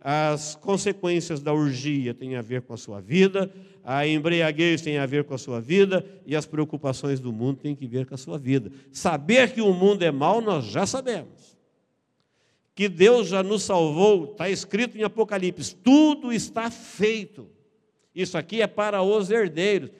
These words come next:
eles vão herdar. "Senhor, mas a terra está sendo destruída."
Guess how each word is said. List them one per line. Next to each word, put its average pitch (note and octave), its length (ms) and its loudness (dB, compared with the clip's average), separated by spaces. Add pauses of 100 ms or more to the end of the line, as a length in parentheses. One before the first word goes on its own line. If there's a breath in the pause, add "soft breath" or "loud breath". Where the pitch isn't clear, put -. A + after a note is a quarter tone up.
(160 loud breath)
eles G3+ 340 2
vão G#3 200 -4
herdar. F#3+ 340 0 (180 loud breath)
"Senhor, A#3 460 4
mas G#3+ 260 -4
a G#3+ 80 -2
terra G#3+ 280 -2
está G#3 240 -4
sendo A3+ 280 -2
destruída." G#3 580 -2